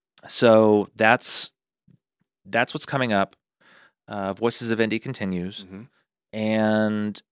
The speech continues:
Speaker 1: uh, I hope to actually be back in the studio recording, hopefully, fingers crossed here, by the end of the year, working on album number three with the band.
Speaker 2: Wow. That's a lot.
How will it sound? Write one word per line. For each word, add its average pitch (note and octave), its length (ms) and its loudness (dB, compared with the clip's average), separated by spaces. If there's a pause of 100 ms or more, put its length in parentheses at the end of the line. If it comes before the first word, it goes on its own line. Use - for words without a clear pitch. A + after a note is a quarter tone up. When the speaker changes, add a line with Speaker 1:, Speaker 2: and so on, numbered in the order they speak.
(100)
Speaker 1:
uh, G#2 220 -12
I G2+ 120 -6
hope F#3 340 4
to - 180 -8
actually G#2+ 380 -6
be G2 60 -10
back G2 280 -4
in A2 180 -8
the A2+ 80 -4
studio E2+ 880 -6
recording, F#2 640 -2 (640)
hopefully, - 880 0 (800)
fingers G#2+ 360 -6
crossed - 380 -4
here, - 260 -12 (720)
by G#2 260 -2
the F#2 140 -4
end F#2 120 -4
of E2+ 40 -8
the F#2+ 80 -8
year, D2 460 -8 (420)
working G2 300 -6
on F#2 120 -4
album E2 240 -8
number D#2 220 -14
three E2 300 -10
with D2+ 140 -16
the - 60 -20
band. D2 400 -18 (220)
Speaker 2:
Wow. - 400 -20 (800)
That's G#2 200 -10
a - 60 -6
lot. F#2+ 500 -6